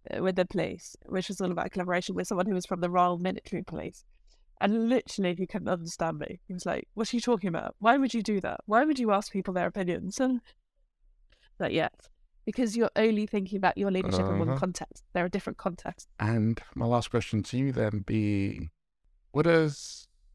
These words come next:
Speaker 2: the ultimate, what would the ultimate joy, pleasure moment be for you in this, let's call it the next forty years chapter of your life?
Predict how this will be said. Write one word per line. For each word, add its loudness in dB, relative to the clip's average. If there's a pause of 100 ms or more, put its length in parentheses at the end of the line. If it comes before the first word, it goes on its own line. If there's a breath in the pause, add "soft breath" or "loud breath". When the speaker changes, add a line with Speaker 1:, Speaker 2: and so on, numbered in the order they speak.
(720)
Speaker 2:
the -4
ultimate, 2
what 2
would 2
the -4
ultimate 0 (340)
joy, -4 (360)
pleasure -4 (360)
moment -2 (920)
be 0
for -4
you -2 (640)
in 0
this, -6 (260)
let's -6
call 2
it 2
the 4
next 0
forty -4
years -6 (520)
chapter -6
of -8
your -6
life? -12